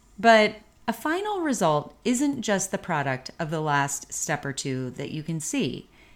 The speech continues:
It's the sum of all of the component parts.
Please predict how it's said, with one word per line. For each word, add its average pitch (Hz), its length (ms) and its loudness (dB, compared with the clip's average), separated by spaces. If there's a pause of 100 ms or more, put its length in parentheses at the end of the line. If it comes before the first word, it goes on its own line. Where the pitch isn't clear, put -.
(180)
It's - 180 -6
the 220 140 -2
sum 240 280 2
of 214 140 0 (260)
all 277 440 4
of 233 140 -2
the 240 80 0
component 185 560 -2
parts. - 480 -8